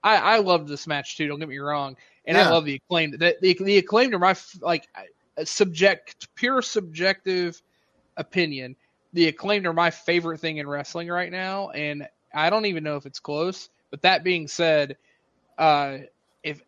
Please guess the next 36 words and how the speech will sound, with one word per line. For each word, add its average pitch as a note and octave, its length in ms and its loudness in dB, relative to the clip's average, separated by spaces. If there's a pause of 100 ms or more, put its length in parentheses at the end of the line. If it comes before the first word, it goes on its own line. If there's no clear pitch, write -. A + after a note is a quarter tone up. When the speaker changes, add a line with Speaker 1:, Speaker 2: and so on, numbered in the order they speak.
Speaker 1:
objectively D#3+ 540 0
looking D3+ 320 -4
at C#3+ 80 -2
everything, C#3+ 360 -6
how C#3 180 -6
it C3 40 -10
works, D3 240 -6
and F#3+ 100 0
I F#3 60 6
really F3 260 4
like D#3 240 4
them C#3 160 -10
too. C#3+ 380 -4
That C#3 180 -10 (300)
F F3 160 0
T D#3 160 -2
R D3+ 220 2
is, C3+ 100 -14
like, C3+ 140 -16 (240)
awesome. C#3 420 -10 (720)
Speaker 2:
Mm-hmm. D#3+ 260 -6
Speaker 1:
Like, C#3+ 260 -4 (260)
they're, D#3 340 0
it's D#3 160 -6
just, E3 160 -8
like, D3+ 140 -4
the D3+ 80 -4
best, D#3+ 340 0
like, D#3 240 0 (220)
balance D3+ 500 0
of C#3+ 180 -8 (100)
modern D#3 680 -2
and D3 240 -6
old C#3+ 240 -8
school C#3 200 -10
wrestling. C#3 480 -10